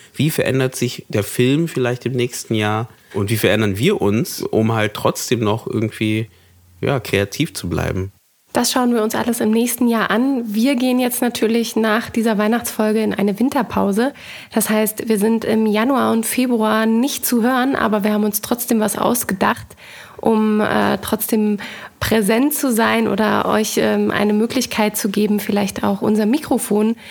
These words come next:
Speaker 2: zu nutzen. Aber dazu werdet ihr auf jeden Fall noch was erfahren oder habt schon was erfahren, je nachdem. Und ansonsten bedanke ich mich ganz herzlich, äh, für die Runde, in der wir gerade sind, ganz virtuell und, äh, wünsche und hoffe uns allen, dass das im nächsten Jahr wieder ein bisschen anders aussehen kann,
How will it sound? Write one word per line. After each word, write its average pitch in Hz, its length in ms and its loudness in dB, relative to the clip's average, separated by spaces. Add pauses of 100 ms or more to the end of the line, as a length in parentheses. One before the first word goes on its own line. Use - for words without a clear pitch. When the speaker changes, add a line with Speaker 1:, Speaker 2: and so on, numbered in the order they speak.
(240)
Speaker 2:
zu - 160 2
nutzen. 240 440 2
Aber 208 460 2
dazu 208 320 0
werdet 214 300 0
ihr 208 340 0
auf 196 120 -4
jeden 220 240 0
Fall 208 420 0
noch 208 180 0
was 208 140 -2
erfahren 202 360 0
oder 190 160 0
habt - 180 -6
schon 190 180 0
was 180 160 -4
erfahren, 190 500 0
je 196 60 0
nachdem. 196 480 0 (560)
Und 208 520 0 (640)
ansonsten 226 640 2
bedanke 220 320 2
ich 294 100 -2
mich 254 160 0
ganz 220 240 0
herzlich, 214 540 0
äh, 220 60 0
für - 240 0
die 233 100 4
Runde, 269 440 2 (540)
in 226 180 2
der 220 160 2
wir 233 120 2
gerade 214 300 2
sind, 214 260 0
ganz 220 280 0
virtuell 220 600 2
und, 220 420 0
äh, 214 300 2
wünsche 226 280 2
und 208 160 0
hoffe 220 240 0
uns 196 220 0
allen, 208 340 2
dass 202 160 -2
das - 200 -4
im 208 140 2
nächsten 220 320 0
Jahr 208 160 0
wieder 208 140 0
ein 208 100 0
bisschen 208 260 0
anders 233 320 0
aussehen 202 460 0
kann, 220 360 0